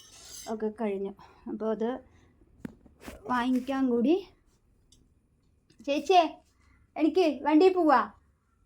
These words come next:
എണിക്കൂ. പാപ്പി, കാല് താഴെ ഇട്, നമ്മൾ ടാറ്റ പോവാ. ഉം, തക്കാളിയും പച്ചക്കറിയൊക്കെ വാങ്ങിക്കാൻ വേണ്ടി റെഡി ആയിട്ട് പോവാൻ നിൽക്കുകയാണ്. അപ്പൊ, ആ, കാല് താഴെ വയ്ക്ക്, നമ്മൾ പോവാ.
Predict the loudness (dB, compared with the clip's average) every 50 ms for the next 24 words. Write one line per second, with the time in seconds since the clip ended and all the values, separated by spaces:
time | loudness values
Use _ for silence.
0 | _ _ _ _ -8 -4 -2 -2 0 2 2 4 4 2 2 -2 -10 _ _ _
1 | _ _ _ _ _ _ _ _ _ _ _ _ _ _ _ _ _ 2 4 4
2 | 6 6 6 4 4 -2 -12 _ _ _ 0 4 6 6 6 8 10 10 10 10
3 | 8 8 6 6 6 6 8 8 8 8 8 6 4 2 4 4 4 2 2 0
4 | -4 -10 _ -20 -20 -20 -20 -20 -20 -20 _ _ _ _ _ _ _ _ _ _
5 | -20 -20 _ _ _ _ -18 -10 -8 -8 -4 -4 -4 -4 -2 -2 -2 0 2 2
6 | 2 2 0 -2 -2 -2 0 0 0 0 0 0 0 0 0 0 0 0 0 0
7 | 0 0 2 2 2 2 2 2 4 4 2 0 0 -2 -4 -6 -4 -6 -6 -6
8 | -4 -4 -6 -6 -6 -8 -8 -8 -6 -4 -4 -4 -6 -6 -10 _ _ _ _ -10
9 | -8 -6 -6 -6 -6 -4 -6 -6 -4 -2 2 4 4 4 4 2 2 4 6 6
10 | 6 8 8 8 8 8 8 6 6 4 4 4 4 2 2 2 4 6 8 8
11 | 8 8 8 4 0